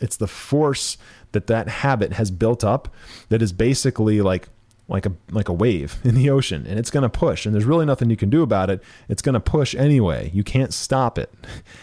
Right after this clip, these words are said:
So the only way to battle against that is to have some accountability in place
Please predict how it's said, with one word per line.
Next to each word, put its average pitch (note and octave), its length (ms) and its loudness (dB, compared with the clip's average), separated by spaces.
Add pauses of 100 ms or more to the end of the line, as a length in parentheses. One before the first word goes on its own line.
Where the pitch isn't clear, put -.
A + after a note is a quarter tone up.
(240)
So A2 260 2
the A#2 160 2
only D3 200 4
way C#3 340 4
to B2 120 -2
battle A2 460 2
against B2+ 400 0
that E2+ 340 -2 (800)
is A2 200 0
to F#2+ 120 -2
have A2+ 300 0
some G#2+ 160 0
accountability B2+ 760 2
in G2 140 0
place D#2+ 500 -2